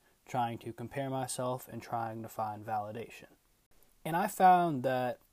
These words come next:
oftentimes that left me really sad or unworthy, or that I wasn't good enough even for myself, to be honest with you. And that manifested itself in so many different places in my life,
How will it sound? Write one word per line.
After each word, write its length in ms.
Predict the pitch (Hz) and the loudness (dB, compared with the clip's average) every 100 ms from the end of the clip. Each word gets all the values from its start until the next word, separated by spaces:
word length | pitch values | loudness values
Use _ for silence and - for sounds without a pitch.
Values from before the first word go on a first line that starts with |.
| _ - | _ 2
oftentimes 720 | 160 156 135 135 127 127 120 | 2 2 0 2 2 0 -2
that 180 | 123 127 | -2 0
left 220 | 127 - | -2 -4
me 100 | 120 | -6
really 360 | 110 110 107 98 | -4 -4 -6 -6
sad 640 | - - 104 107 110 107 | -4 0 2 4 2 -2
or 400 | - 113 104 104 - _ _ _ _ - | -4 -6 -6 -8 -14 _ _ _ _ -2
unworthy, 1040 | 151 147 120 120 120 117 120 117 117 113 _ - | 0 0 -2 -4 -4 -4 -4 -4 -4 -8 _ -6
or 800 | 113 117 117 113 110 107 107 - | -4 -2 0 -2 -2 -4 -8 -14
that 200 | 127 123 | -8 -6
I 100 | 120 | -4
wasn't 460 | 117 135 139 131 120 | -2 -2 -4 -8 -6
good 160 | 131 127 | -4 -4
enough 560 | 120 117 - - - _ _ _ | -4 -6 -8 -20 -20 _ _ _
even 260 | - 190 208 | 0 2 2
for 120 | 196 | 2
myself, 720 | 175 110 95 - 147 117 - - | 0 0 -2 2 2 2 -6 -16
to 80 | 113 | -12
be 120 | 113 | -6
honest 360 | 117 120 101 - | -4 -4 -6 -10
with 220 | 104 - | -12 -12
you. 200 | 107 104 _ _ _ _ _ _ - | -12 -14 _ _ _ _ _ _ -10
And 680 | 127 123 120 113 113 110 107 _ _ _ _ 151 | -4 -2 -2 -4 -4 -8 -12 _ _ _ _ -14
that 500 | 135 - 143 190 - | -4 2 4 2 0
manifested 720 | 131 127 127 - 143 135 - 131 | -8 -6 -8 -8 -8 -8 -8 -8
itself 400 | - 117 127 110 | -8 -8 -10 -12
in 100 | 110 | -12
so 300 | - 120 123 | -10 -6 -6
many 200 | 123 117 | -6 -6
different 340 | 117 113 104 | -8 -10 -14
places 460 | - 113 113 117 113 | -10 -10 -10 -10 -10
in 80 | |
my 180 | 104 101 | -10 -10
life, 480 | 104 113 123 - | -6 -6 -6 -10